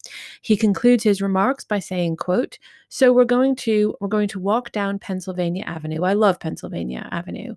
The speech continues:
And we're going to the Capitol, and we're going to try and give, the Democrats are hopeless. They're never voting for anything, not even one vote. But we're going to try and give our Republicans, the weak ones, because the strong ones don't need any of our help.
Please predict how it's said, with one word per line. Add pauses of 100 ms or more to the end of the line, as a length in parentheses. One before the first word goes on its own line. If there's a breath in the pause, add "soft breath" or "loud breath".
(360 loud breath)
And
we're
going
to
the
Capitol, (180)
and
we're
going
to
try
and
give, (300 soft breath)
the
Democrats
are
hopeless.
They're
never
voting
for
anything,
not
even
one
vote.
But
we're
going
to
try
and
give
our
Republicans, (360 loud breath)
the
weak
ones,
because
the
strong
ones
don't
need
any
of
our
help.